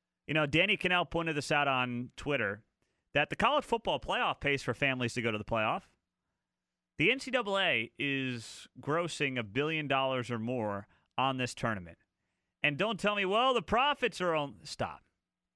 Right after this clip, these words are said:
You ever run a business? You know what they're expensing? You know what they're writing off? My goodness gracious. "Oh, the profits."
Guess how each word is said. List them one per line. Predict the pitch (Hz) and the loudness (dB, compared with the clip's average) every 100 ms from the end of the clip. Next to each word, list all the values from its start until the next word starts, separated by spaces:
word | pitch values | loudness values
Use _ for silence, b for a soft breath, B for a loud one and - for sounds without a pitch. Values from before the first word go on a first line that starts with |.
| _ _ _ _ _ _ _ _ _ _ _ _ | _ _ _ _ _ _ _ _ _ _ _ _
You | 160 | -2
ever | 151 | 0
run | 156 | -2
a | 131 | -2
business? | 139 143 143 139 - _ _ _ _ _ _ _ _ | -2 -4 -8 -10 -16 _ _ _ _ _ _ _ _
You | 143 | -4
know | 143 | -2
what | 147 143 | -2 0
they're | 139 | -2
expensing? | 131 - 139 135 - 135 | -2 -4 -4 -4 -6 -6
You | 127 | -4
know | 143 | -2
what | 135 - | -4 -2
they're | 135 | -2
writing | 120 131 131 117 | 0 0 0 -2
off? | 127 143 - - _ _ _ _ _ _ - | -4 -4 -10 -20 _ _ _ _ _ _ -16
My | 123 90 | -14 -12
goodness | - 98 87 87 | -12 -14 -14 -18
gracious. | - 87 87 - - _ - B | -14 -12 -12 -14 -18 _ -20 B
"Oh, | - 285 | 0 2
the | 285 | 0
profits." | - 311 359 359 233 202 180 - | 2 4 4 2 0 -2 -2 -12